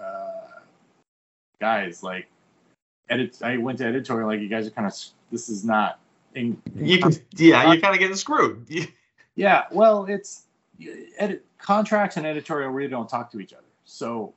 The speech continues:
Speaker 1: you know, and I don't know who was enforcing it at the time. So, you know, it's, these things
Speaker 2: Yes.
Speaker 1: happen,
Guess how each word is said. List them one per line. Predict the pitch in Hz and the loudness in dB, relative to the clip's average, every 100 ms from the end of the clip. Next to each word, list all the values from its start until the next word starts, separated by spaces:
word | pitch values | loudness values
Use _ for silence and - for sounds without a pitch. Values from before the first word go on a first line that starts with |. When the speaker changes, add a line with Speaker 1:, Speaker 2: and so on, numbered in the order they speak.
| - | -14
Speaker 1:
you | 151 | -8
know, | 127 | -4
and | 127 | 0
I | 131 | 0
don't | 139 | -2
know | 131 131 | -4 -6
who | - 147 | -6 -6
was | 135 107 | -4 -6
enforcing | 107 131 143 - 104 | -8 -8 -8 -8 -8
it | 98 | -8
at | 92 | -10
the | 101 | -12
time. | - 95 101 | -12 -10 -8
So, | 104 113 101 98 | -10 -8 -8 -8
you | 87 131 | -10 -8
know, | 101 101 | -8 -8
it's, | 92 101 - - _ _ _ _ _ - | -12 -16 -16 -20 _ _ _ _ _ -4
these | 135 - | -4 -2
things | 135 120 | -2 2
Speaker 2:
Yes. | 127 | 4
Speaker 1:
happen, | 123 127 139 143 | 4 4 -2 -6